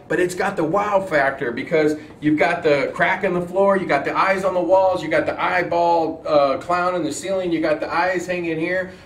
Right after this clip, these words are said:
but we didn't stop there because this actually s-, rotates like Riley said.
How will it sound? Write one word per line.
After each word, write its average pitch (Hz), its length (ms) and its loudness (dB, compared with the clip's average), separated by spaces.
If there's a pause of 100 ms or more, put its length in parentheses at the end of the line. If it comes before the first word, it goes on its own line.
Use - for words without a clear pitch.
but 160 100 -4
we 214 140 0
didn't 202 220 -2
stop 190 480 -4
there 139 380 -2 (180)
because 165 360 -4
this 196 320 -2
actually 180 360 -6
s-, - 160 -10
rotates 175 600 0
like 165 180 -4
Riley 175 380 2
said. 180 500 -2